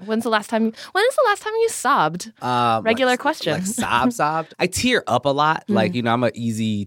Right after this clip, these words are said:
Speaker 2: tear-upper. But the last time I sobbed,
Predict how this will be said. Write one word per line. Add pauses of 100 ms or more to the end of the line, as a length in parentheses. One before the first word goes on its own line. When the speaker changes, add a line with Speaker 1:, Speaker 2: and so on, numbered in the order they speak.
Speaker 2:
tear-upper.
But
the
last
time
I
sobbed,